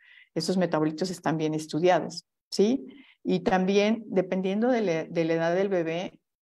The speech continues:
van a ir, va a ir incrementando o disminuyendo algunos metabolitos, o sea, si tiene menos de veintisiete semanas y si tiene más de veintisiete semanas. O sea, porque los bebés, por ejemplo, en las primeras etapas,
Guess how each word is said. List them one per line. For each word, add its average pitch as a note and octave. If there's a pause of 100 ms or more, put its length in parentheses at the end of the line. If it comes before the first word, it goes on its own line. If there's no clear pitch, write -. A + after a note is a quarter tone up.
(140)
van F3+
a F#3+
ir, F#3
va E3+
a F3
ir F#3
incrementando E3+
o -
disminuyendo E3
algunos E3
metabolitos, D#3+
o -
sea, E3
si E3+
tiene F3+
menos F3
de F#3+
veintisiete E3
semanas G#3 (460)
y F#3+
si E3
tiene E3+
más E3
de F3
veintisiete D#3
semanas. D#3 (480)
O -
sea, E3
porque E3+
los F3
bebés, F3
por G#3
ejemplo, G3+
en F#3+
las E3
primeras D#3
etapas, G#3+